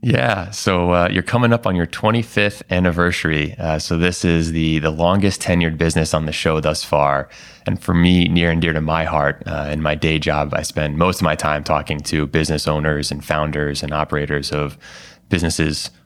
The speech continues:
older than ten plus years. Um, and for you guys at twenty-five years, tons of history there. Uh, and I really wanna get into sort of juxtaposing what it was like when you first started in nineteen ninety-four to today.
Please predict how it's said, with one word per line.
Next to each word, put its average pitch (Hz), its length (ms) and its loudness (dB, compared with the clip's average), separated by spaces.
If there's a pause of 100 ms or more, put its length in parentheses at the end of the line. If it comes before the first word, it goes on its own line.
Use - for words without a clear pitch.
(140)
older 95 260 4
than 82 160 0
ten 82 260 -2
plus - 260 -2
years. 73 440 -2 (200)
Um, 73 400 -4 (420)
and 82 220 -8
for 87 120 -2
you 85 180 2
guys 82 300 0
at - 180 -2
twenty-five 87 640 0
years, 76 380 -2 (100)
tons 98 320 2
of 80 60 -2
history 78 360 -4
there. 73 320 -8 (240)
Uh, 76 220 0
and 78 100 -4
I 80 40 -2
really 92 200 4
wanna 85 240 2
get 80 180 0
into 78 560 -2 (460)
sort 87 160 -2
of 82 200 -6
juxtaposing 80 1000 -2 (340)
what 90 140 0
it 87 40 4
was 85 180 2
like 82 380 0
when 82 160 -4
you 80 80 -4
first 85 260 0
started 80 320 0
in 78 120 -2
nineteen 80 320 -2
ninety-four 78 640 -2
to 76 140 -8
today. 73 560 -2